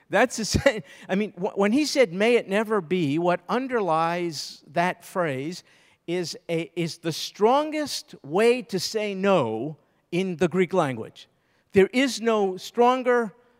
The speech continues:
negative. There, there is no stronger way for Paul to dismiss the suggestion. Uh, I ask you, has God rejected his people? A-, and if you can think of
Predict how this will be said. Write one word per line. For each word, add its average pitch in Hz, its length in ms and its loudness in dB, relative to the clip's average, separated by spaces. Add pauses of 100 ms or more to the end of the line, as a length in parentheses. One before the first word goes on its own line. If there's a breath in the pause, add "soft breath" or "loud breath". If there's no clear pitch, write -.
negative. 180 960 -2 (240)
There, 220 160 -2
there 311 240 2
is 320 100 4
no 294 160 0
stronger 277 540 0
way 180 240 4
for 180 160 -14
Paul 208 500 6 (240 loud breath)
to 185 140 0
dismiss 220 720 -2
the 180 160 -4
suggestion. 143 1120 -4 (340 loud breath)
Uh, 165 220 2
I 175 160 2
ask 233 400 0
you, 170 220 2
has 190 340 -4
God 202 280 0
rejected 185 520 -2
his 170 180 -6
people? 254 800 0 (300 loud breath)
A-, 208 200 -2
and 196 240 4 (280)
if 202 160 -2
you 262 100 -6
can 208 220 2
think 302 420 -2
of 165 240 0